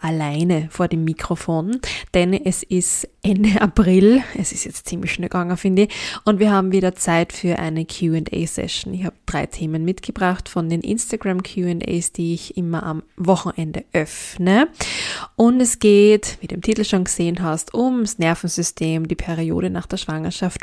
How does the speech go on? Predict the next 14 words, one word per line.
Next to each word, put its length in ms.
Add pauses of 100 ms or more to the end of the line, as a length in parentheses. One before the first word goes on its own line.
(120)
und 380
um 120
meine 180
liebsten 480
Gartenkräuter. 800
Also 220
eine 280
bunte 680
Mischung 480
erwartet 440
dich 140
in 80
der 140
Folge. 560